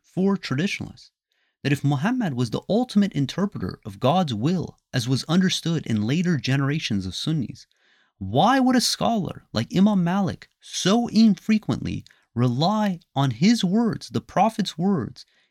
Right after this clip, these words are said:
in his collection for his re-, legal rulings? This shows that they did not treat the Prophet's words as divine revelation. So it's clear that the earlier madhabs, that of Abu Hanifa, Imam Malik,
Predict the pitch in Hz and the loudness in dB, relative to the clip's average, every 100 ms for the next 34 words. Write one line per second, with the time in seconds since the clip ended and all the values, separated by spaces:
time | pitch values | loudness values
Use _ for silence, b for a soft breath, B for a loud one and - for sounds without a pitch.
0 | _ 185 208 175 202 - 151 180 208 - | _ 4 6 6 2 -2 -2 -2 -2 -2
1 | 113 - 123 107 104 123 123 156 165 156 | -4 -2 -2 -2 -4 -6 -2 0 2 0
2 | 135 180 170 - - _ _ _ _ _ | 0 -2 -4 -8 -20 _ _ _ _ _
3 | _ _ _ _ 196 254 - 240 226 147 | _ _ _ _ 4 4 4 2 2 0
4 | 131 135 127 123 151 220 - - - 208 | 0 0 0 0 0 -2 -6 -8 -2 -2
5 | - 143 123 - - 175 202 185 156 117 | -2 -6 -6 -6 0 0 2 -2 -6 -6
6 | 131 185 131 104 - - 120 107 107 131 | -2 0 0 -4 -8 -8 -8 -2 -2 0
7 | 165 185 147 135 117 127 147 - - _ | 0 0 0 -2 -2 -4 -4 -10 -14 _
8 | _ _ _ _ _ _ _ 180 - - | _ _ _ _ _ _ _ -2 -2 -2
9 | 185 196 - 202 101 139 143 180 208 202 | -2 0 -2 -4 -4 -2 0 0 2 0
10 | 175 170 180 101 87 - - - 151 156 | 0 0 -2 -6 -10 -14 -8 0 0 0
11 | - 151 156 143 135 156 - 85 - 123 | 0 0 0 0 0 -2 -4 -12 -8 -2
12 | 151 147 139 165 117 - | 0 0 -2 -4 -6 -10